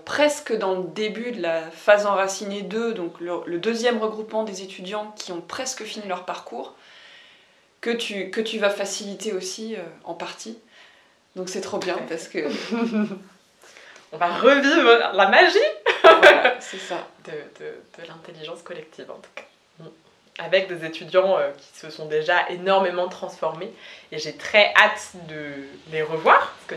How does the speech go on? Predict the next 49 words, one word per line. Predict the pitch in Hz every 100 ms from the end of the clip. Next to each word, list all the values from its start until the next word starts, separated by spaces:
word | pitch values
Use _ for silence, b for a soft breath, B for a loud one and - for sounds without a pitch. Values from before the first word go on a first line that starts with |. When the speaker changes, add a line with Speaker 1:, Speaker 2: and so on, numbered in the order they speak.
| -
Speaker 2:
du |
coup, | -
je | 190
les | 156
ai | 151 151 156
vus, | 190 220
euh, | 175 135 B B -
seulement | - 262 262 254
en | 220
digital, | 185 202 208 202 - 294 277 190 -
euh, | - 160 165 165
ces | -
derniers, | 165 165 170 180 170
euh, | 147 143
ces |
derniers | 160 156 160 151
mois. | 170 196 - B B B B
Euh, | 160 151 147 139 139 -
et | - 165
quand | 185 175
j'entends, | 185 208 202 233 233
quand | 233 175
je, | 165 156
quand | 156 170
je | 165
les | 165
entends | 214 226
dans | 214 185
ces | 180 170
ateliers, | 175 180 240
je | 208
me | 160
dis, « | 175 175
Waouh, | 180 151 123 -
il |
y | -
a |
tellement | - 202 202
de |
choses | 190 226
qui | -
se | - 180
sont | 175
passées | 175 185 226
que | 226 185 165
j'ai | 156 -
hâte | 202 202
aussi | 185 - 190
de, | 160 143